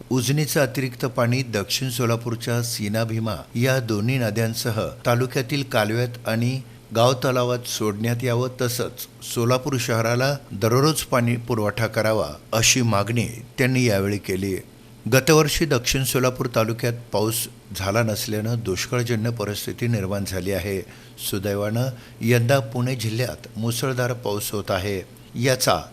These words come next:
थेट फायदा उजनी धरणाला होत आहे. उजनी धरण झपाट्यानं भरून आता नदीद्वारे हे पाणी पुढं कर्नाटकात जाणार आहे. त्यामुळं याचा कोणताच फायदा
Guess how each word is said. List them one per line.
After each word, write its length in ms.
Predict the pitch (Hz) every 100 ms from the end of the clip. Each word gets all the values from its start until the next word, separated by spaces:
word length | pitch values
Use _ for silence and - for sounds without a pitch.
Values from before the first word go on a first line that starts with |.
| -
थेट 220 | - 139 -
फायदा 420 | - 104 117 127 120 - 117
उजनी 340 | 120 123 151
धरणाला 420 | 123 104 113 117
होत 260 | 123 98 110
आहे. 340 | 98 107 98 -
उजनी 300 | 131 127 156
धरण 360 | 151 143 151 165 - - 101
झपाट्यानं 560 | 110 117 139 135 135 131
भरून 400 | 113 110 131 135 - - -
आता 480 | 120 120 90 73 - - -
नदीद्वारे 640 | 110 117 139 139 131 135
हे 180 | 123 127
पाणी 460 | 120 113 117 92 - -
पुढं 180 | 117 123
कर्नाटकात 720 | 120 107 110 120 120 123 117
जाणार 360 | 113 98 101
आहे. 300 | 98 104 98
त्यामुळं 560 | - - - 135 151 151
याचा 380 | 143 120 - 135
कोणताच 640 | - 113 113 139 127 -
फायदा 420 | - 117 117 73